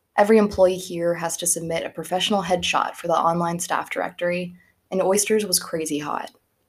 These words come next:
I was suddenly jealous of Frank for hooking up with Oyster,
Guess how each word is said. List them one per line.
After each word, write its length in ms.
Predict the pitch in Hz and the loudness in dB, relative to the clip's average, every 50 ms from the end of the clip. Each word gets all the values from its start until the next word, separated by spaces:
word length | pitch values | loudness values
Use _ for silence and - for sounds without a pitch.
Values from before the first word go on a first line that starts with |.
| _ _ _ _ _ _ _ _ _ _ - | _ _ _ _ _ _ _ _ _ _ 0
I 60 | 185 | 2
was 120 | 180 180 180 | 2 4 6
suddenly 360 | - 208 208 226 220 208 190 | 6 6 6 6 6 4 2
jealous 400 | 170 - 170 175 180 175 175 - | 2 2 4 4 4 4 2 -2
of 100 | 160 - | -4 -8
Frank 320 | - 160 151 - - 165 | -8 -8 -6 -6 -6 -8
for 140 | - 170 165 | -8 -10 -10
hooking 240 | 170 - 180 170 165 | -10 -10 -10 -10 -10
up 100 | 160 - | -8 -10
with 140 | 165 - - | -10 -6 -4
Oyster, 560 | 151 156 156 - - - - - - 175 | -4 -4 -4 -6 -6 -4 -6 -6 -8 -10